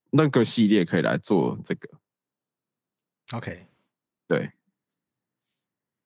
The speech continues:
Speaker 2: 好有趣哦，
Speaker 1: 可以考虑。
Speaker 2: 我完全不知道。<laughs> 为什么这么好康的都被敏迪拿走？
Speaker 1: 还有一个东西叫什么第九人称啊？
Speaker 2: 啊。
Speaker 1: 对。听说他拍那个是惨赔，可是他有拍一些，拍过一些作品。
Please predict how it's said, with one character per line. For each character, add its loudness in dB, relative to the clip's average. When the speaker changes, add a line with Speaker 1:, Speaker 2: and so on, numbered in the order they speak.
Speaker 2:
好 2
有 4
趣 -2
哦， 4
Speaker 1:
可 4
以 2
考 -2
虑。 -4
Speaker 2:
我 -4
完 -4
全 -8
不 -12
知 -12
道。 -10
<laughs> -18
为 2
什 0
么 2
这 0
么 -2
好 -6
康 -6
的 -4
都 -6
被 -2
敏 -4
迪 -8
拿 -8
走？ 2
Speaker 1:
还 2
有 4
一 6
个 4
东 4
西 4
叫 4
什 4
么 2
第 2
九 0
人 0
称 -6
啊？ -8
Speaker 2:
啊。 -8
Speaker 1:
对。 -6
听 2
说 4
他 4
拍 -2
那 2
个 4
是 2
惨 0
赔， -8
可 -2
是 2
他 2
有 2
拍 -2
一 2
些， -2
拍 0
过 0
一 0
些 -4
作 -2
品。 -12